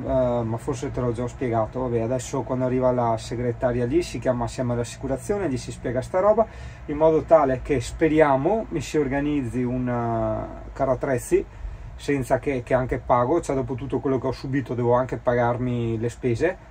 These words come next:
<laughs> hai capito? Solo perché andavo corre-, via correttamente, stavo nel mio, eccetera, eccetera, eccetera, eccetera, eccetera.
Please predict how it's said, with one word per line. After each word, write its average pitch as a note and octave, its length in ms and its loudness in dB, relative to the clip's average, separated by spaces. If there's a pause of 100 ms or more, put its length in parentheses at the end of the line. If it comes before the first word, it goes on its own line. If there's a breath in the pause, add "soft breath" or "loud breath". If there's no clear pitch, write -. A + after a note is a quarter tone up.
(220)
<laughs> - 0 -
hai D#3 200 -2
capito? C3+ 460 -2
Solo D#3+ 220 4
perché C3 360 4 (260 loud breath)
andavo C#3+ 880 6
corre-, C3+ 580 4
via C#3+ 400 4
correttamente, C#3 880 0
stavo C3 280 2
nel B2+ 140 2
mio, C#3 720 2
eccetera, C3 560 0
eccetera, C3 360 0
eccetera, B2 380 0
eccetera, A#2+ 400 -2
eccetera. E3 500 0